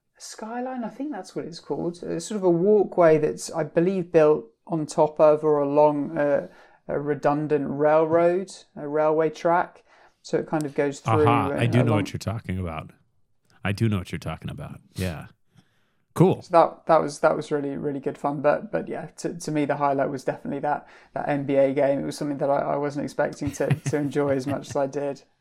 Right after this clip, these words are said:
Speaker 2: Are you a basketball fan now?
Speaker 1: Yeah, I, I could, yeah, I could. I, if the games weren't on at sort of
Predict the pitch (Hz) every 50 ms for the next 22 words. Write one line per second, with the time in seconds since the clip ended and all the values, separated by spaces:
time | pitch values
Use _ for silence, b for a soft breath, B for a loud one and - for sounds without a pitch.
0 | _ _ _ _ _ _ _ _ _ _ _ _ _ _ _ - - 110 117 117
1 | 104 98 98 95 104 - - 117 104 107 110 113 107 107 110 107 107 110 117 131
2 | - _ _ _ _ B B B B B B B B B B B B B - _
3 | - - - - - - - 180 175 165 - 175 175 175 196 175 165 165 165 185
4 | 175 160 147 143 139 147 156 160 - - 226 190 170 160 160 165 156 - - 196
5 | 196 - - 208 185 156 - - 190 185 185 185 175 165 170 165 156 156 151 151
6 | 151 160 156 160 143 139 - - 147 143 135 131